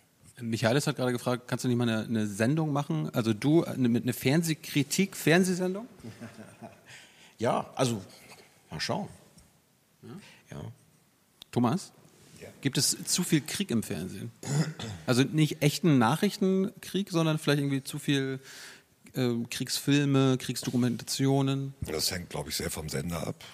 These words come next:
Speaker 3: Es gibt, es soll einen Sender geben, der sehr viel, äh, Zeit bestreitet mit Kriegsdokumentationen, weil er die wahrscheinlich günstig eingekauft hat.
Speaker 2: Guckst du das?
Speaker 3: Äh, nee, da trete ich ab und zu auf. Okay, das streichen wir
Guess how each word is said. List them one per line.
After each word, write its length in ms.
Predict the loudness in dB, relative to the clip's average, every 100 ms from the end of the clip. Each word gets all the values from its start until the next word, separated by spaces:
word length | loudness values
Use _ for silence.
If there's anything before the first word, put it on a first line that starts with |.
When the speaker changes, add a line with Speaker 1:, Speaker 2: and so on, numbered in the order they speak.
| -20 _ _ _ _ 0
Speaker 3:
Es 140 | 4
gibt, 320 | 4 2 -2
es 120 | -2 4
soll 200 | 4 4
einen 240 | 2 0
Sender 280 | 0 -2 -2
geben, 240 | -2 -2
der 140 | -2 -2
sehr 180 | -2
viel, 480 | -2 -4 -2 -2 -2 -4 -4 -4 -4 -8
äh, 100 | -6
Zeit 520 | -2 2 2 0 -4 -2
bestreitet 600 | -4 -2 -4 -6 -6 -4
mit 280 | -8 -8 -16 -18 -20 -14
Kriegsdokumentationen, 1000 | -4 -2 -2 -4 -4 -2 -2 -2 -2 0
weil 100 | 0 -2
er 40 |
die 100 | -4
wahrscheinlich 340 | -4 -4 -6 -6
günstig 400 | -8 -8 -6 -6
eingekauft 460 | -4 -2 -2 -2
hat. 140 | -4 -6 -12 -16 -18 -20 -20 -14
Speaker 2:
Guckst 220 | -4 -2 2
du 60 |
das? 260 | 2 0 -4 -14 _ -14 -6
Speaker 3:
Äh, 420 | -2 0 -2 -2
nee, 220 | -2 -2
da 100 | -2
trete 180 | 0 -2
ich 80 | 0
ab 80 | -2
und 80 |
zu 100 | -2 -2
auf. 120 | -2 -2 0 4
Okay, 380 | 6 6 4 -2
das 180 | -2 0
streichen 360 | 2 4 8
wir 60 | 6